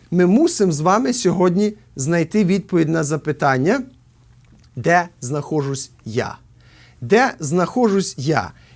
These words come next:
Я в ньому, я біля нього, я далеко від нього, я десь посередині. І яка моя доля, виходячи з цієї відстані, де знаходжусь я? Але спочатку тлумачення самих слів.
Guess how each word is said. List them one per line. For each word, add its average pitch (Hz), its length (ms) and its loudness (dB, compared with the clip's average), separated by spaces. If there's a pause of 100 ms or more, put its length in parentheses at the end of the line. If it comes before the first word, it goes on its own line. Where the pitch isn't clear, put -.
Я 233 240 2
в 190 120 -2
ньому, 180 500 2 (280)
я 214 220 2
біля 196 360 2
нього, 156 460 0 (200)
я 226 220 2
далеко 156 600 0
від 156 220 -2
нього, 220 360 2 (300)
я 196 500 2
десь 185 320 2
посередині. 180 960 0 (520)
І 180 300 4 (160)
яка 190 440 2
моя 226 380 2
доля, 190 600 4
виходячи 175 680 0
з - 80 -10
цієї 175 380 -2
відстані, 160 600 -2 (320)
де 160 220 2
знаходжусь 139 720 -2
я? 110 200 -4 (440)
Але 226 200 0
спочатку 220 800 0 (280)
тлумачення 180 840 0
самих 165 540 -2
слів. 147 400 -6